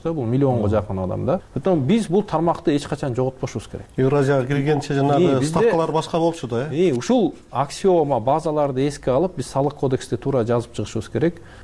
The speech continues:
Speaker 1: Экспортный, э, базарларга, экспортёр ишкерлерге бир аз башкача саясат болуш керек. Э, алар эмне, кездеме келди, максимум бир айдын ичинде кийимге айланды, Россияга чыгып кетти же башка өлкөгө чыгып кетти. Болду, ал Кыргызстанда эмне калат? Ошо ишкердин кирешеси калат.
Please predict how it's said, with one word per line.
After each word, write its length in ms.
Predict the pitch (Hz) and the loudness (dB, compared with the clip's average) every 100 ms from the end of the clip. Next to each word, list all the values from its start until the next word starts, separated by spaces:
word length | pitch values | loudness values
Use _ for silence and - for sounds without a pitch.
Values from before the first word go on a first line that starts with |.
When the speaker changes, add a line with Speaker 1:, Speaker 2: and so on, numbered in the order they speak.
| - - | -20 -2
Speaker 1:
Экспортный, 760 | 151 160 - 151 139 151 117 95 - - | -2 -2 -4 -6 -6 -6 -4 -6 -12 -14
э, 220 | 98 - - | -14 -14 -4
базарларга, 800 | 110 143 151 139 127 107 113 104 | 0 2 2 2 2 2 2 2
экспортёр 600 | 135 143 - 147 151 139 | 0 -2 -4 -2 0 0
ишкерлерге 640 | 127 - 156 143 131 147 185 | 0 -2 0 2 2 2 0
бир 120 | 131 | 2
аз 120 | 170 | 0
башкача 400 | - 131 - - | -2 -4 -6 -6
саясат 380 | 120 120 110 110 - | -4 -2 -2 -2 -2
болуш 180 | 98 - | -6 -6
керек. 180 | - - - - | -12 -14 -14 -8
Э, 100 | 107 | -2
алар 300 | 139 233 233 | 0 0 0
эмне, 180 | 208 | 0
кездеме 460 | 131 208 202 226 208 | 2 2 2 2 2
келди, 540 | 202 226 220 214 - - - - | 4 2 2 -2 -4 -8 -20 -18
максимум 560 | 110 135 208 - 202 147 | -6 -2 -2 0 0 2
бир 140 | 190 | 4
айдын 220 | 196 185 | 4 2
ичинде 280 | 185 190 151 | -4 -2 -2
кийимге 320 | 131 196 190 | 0 0 2
айланды, 320 | 180 175 185 | 2 2 0
Россияга 320 | 175 160 165 139 | -2 0 -2 -2
чыгып 220 | - - | -6 -10
кетти 340 | - - 117 | -10 -8 -6
же 100 | 110 | -2
башка 220 | 131 - 147 | -4 0 0
өлкөгө 280 | 139 135 | 2 -2
чыгып 180 | 110 - | -2 -6
кетти. 220 | 127 101 110 | -6 -4 -2
Болду, 300 | 196 220 139 | 0 0 -2
ал 340 | 143 165 - - - - | 0 0 0 -10 -20 -10
Кыргызстанда 480 | - 196 - 208 190 | -6 -4 -2 0 2
эмне 220 | 190 202 | 0 2
калат? 360 | 202 226 220 - | 2 0 -2 -8
Ошо 160 | - | 0
ишкердин 460 | 160 - 202 180 160 | 0 2 0 0 0
кирешеси 380 | 165 190 185 175 | 2 2 2 0
калат. 320 | 180 214 | 0 0